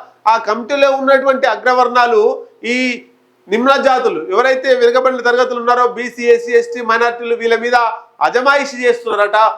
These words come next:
వాళ్ళను తమ చెప్పు చేతుల్లో ఉంచుకోవడానికి ప్రయత్నం చేస్తున్నారు. వాళ్ళు ఎట్లా చెప్తే అట్లా వినాలనే ప్రయత్నం చేస్తున్నారు. అంటే అనఫిషియల్‌గా వాళ్ళు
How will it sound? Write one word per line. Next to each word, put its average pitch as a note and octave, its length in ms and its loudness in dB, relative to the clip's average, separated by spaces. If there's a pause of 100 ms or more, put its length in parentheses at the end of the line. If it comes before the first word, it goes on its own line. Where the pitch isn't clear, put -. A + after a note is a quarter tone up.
(180)
వాళ్ళను G#3+ 200 2
తమ G#3 300 -2
చెప్పు G#3 200 -4
చేతుల్లో B3+ 380 2
ఉంచుకోవడానికి A#3 500 0
ప్రయత్నం G3+ 380 -2
చేస్తున్నారు. G3+ 400 2 (320)
వాళ్ళు G3 180 2
ఎట్లా G3+ 400 2
చెప్తే A#3 280 0
అట్లా A3 180 0
వినాలనే G#3 360 2
ప్రయత్నం G3 400 -4
చేస్తున్నారు. D3+ 380 -6
అంటే G3+ 220 0 (460)
అనఫిషియల్‌గా C4 720 0
వాళ్ళు A#3 300 4